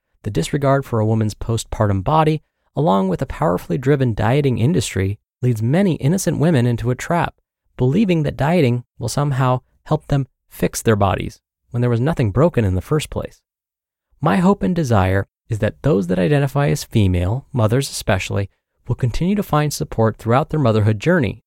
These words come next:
in whatever season of life they might be. I hope, too, that women lost in the dieting culture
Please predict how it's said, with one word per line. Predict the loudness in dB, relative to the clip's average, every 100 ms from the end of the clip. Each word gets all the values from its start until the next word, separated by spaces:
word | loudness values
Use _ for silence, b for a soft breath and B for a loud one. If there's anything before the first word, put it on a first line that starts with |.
| _
in | -4
whatever | -2 0 0
season | -2 0 0 0
of | 2
life | 2 0
they | 0
might | 0 0 0
be. | 0 -2 _ _ _ _ _ _ -4
I | -2
hope, | 0 0 -2
too, | -4 0 2
that | 2 2
women | 2 0 -2 -6
lost | -2 2 2 0
in | -2
the | 0
dieting | 2 2 2 -2
culture | -4 -4 -2 -2